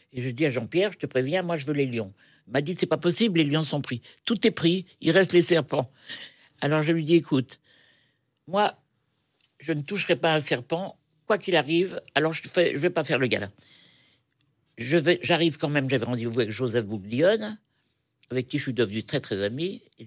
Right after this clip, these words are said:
et je suis très ami avec, euh, tous les Bouglione, qui sont des gens formidables. Et, <laughs> et je vois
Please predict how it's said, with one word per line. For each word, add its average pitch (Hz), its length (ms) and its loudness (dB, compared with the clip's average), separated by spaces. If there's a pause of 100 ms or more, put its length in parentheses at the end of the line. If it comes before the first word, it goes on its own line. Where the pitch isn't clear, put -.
et 104 100 -2
je - 80 -10
suis - 180 -8
très 101 300 -2
ami 101 260 -2
avec, 82 320 -8
euh, 87 140 -10
tous - 140 -20
les 85 60 -20
Bouglione, 101 520 -12 (180)
qui - 60 -20
sont 107 100 -20
des 101 120 -18
gens 104 260 -20
formidables. 110 560 -4 (1400)
Et, 110 500 2 (280)
<laughs> - 280 -14
et 214 240 2 (1500)
je 147 160 0
vois 170 400 2